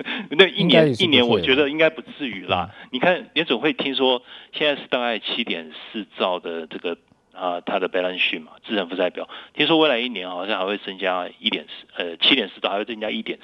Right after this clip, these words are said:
Speaker 1: 四，等于，呃，那，那加起来快九兆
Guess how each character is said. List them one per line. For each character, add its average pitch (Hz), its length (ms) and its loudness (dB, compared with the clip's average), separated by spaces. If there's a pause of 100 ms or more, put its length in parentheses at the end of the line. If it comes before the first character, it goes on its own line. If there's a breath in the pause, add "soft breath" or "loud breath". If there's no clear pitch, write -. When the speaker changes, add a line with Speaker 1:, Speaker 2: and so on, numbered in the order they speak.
(140)
Speaker 1:
四， 87 120 -16 (560 loud breath)
等 110 160 4
于， 113 360 -6
呃， 110 160 -4
那， 135 140 0
那 151 140 2
加 123 200 0
起 - 100 -10
来 85 200 -10 (120)
快 120 180 -2
九 85 220 -8 (160)
兆 78 220 -6